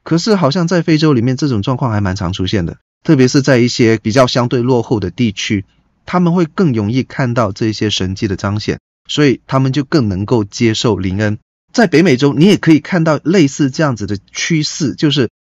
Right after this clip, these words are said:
在一些相对比较穷困的社区啊，或者是一些可能相对收入比较低的群体里面，愿意接受灵恩运动，或者讲愿意接受灵恩派价值的这一些人会更多一点。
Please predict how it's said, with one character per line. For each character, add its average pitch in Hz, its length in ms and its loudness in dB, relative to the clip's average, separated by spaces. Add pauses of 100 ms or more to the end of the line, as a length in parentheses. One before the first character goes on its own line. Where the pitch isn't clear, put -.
(140)
在 185 160 2
一 160 60 4
些 160 180 0
相 165 240 -2
对 165 160 0
比 110 100 -2
较 123 160 -2
穷 104 300 -4
困 117 240 -4
的 107 100 -6
社 123 240 0
区 101 300 -2
啊， 90 180 -2
或 175 140 0
者 117 120 0
是 117 300 -2
一 117 40 -4
些 104 360 -2
可 - 120 -6
能 104 120 -2
相 123 200 -2
对 117 220 2
收 113 220 -2
入 135 100 0
比 104 120 -4
较 117 180 0
低 117 220 -4
的 104 100 -2
群 92 240 -6
体 101 160 -6
里 87 140 -4
面， 98 160 -4 (180)
愿 190 400 2
意 202 160 0
接 156 320 0
受 147 320 2
灵 110 300 0
恩 139 260 0
运 151 260 2
动， 127 200 -2
或 180 100 -2
者 120 140 -2
讲 98 200 -2 (120)
愿 170 280 2
意 143 140 0 (100)
接 151 220 4
受 143 260 2
灵 113 220 0
恩 139 140 0
派 143 240 0
价 127 320 -2
值 104 240 -8
的 98 100 -2
这 135 160 -2
一 123 80 2
些 113 220 -2
人 104 440 -2
会 175 140 6
更 135 240 0
多 104 180 0
一 104 60 2
点。 101 220 -6